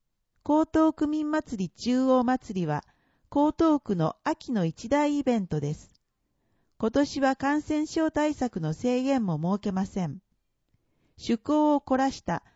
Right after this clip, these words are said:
様々な催しをお楽しみください。誰もが笑顔で楽しめる、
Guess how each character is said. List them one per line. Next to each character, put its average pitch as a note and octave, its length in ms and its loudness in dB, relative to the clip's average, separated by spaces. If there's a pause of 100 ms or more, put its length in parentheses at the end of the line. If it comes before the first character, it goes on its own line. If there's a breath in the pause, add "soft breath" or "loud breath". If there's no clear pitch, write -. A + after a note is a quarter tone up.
(180)
様 C#4 320 0
々 D4 260 2
な F#3 120 -2
催 F3 400 0
し A3+ 220 -2
を G#3 80 2
お F#3 100 2
楽 G#3 240 0
し - 140 -10
み G3+ 120 -2
く G3+ 100 -4
だ F#3 140 -2
さ F3+ 200 -4
い。 D3 120 -8 (1200)
誰 D#4 280 2
も A#3 140 4
が F3+ 120 -2
笑 B3+ 180 0
顔 C#4+ 260 2
で D#3+ 120 -2
楽 F3+ 240 -2
し - 160 -8
め G3 160 0
る、 D3 160 -4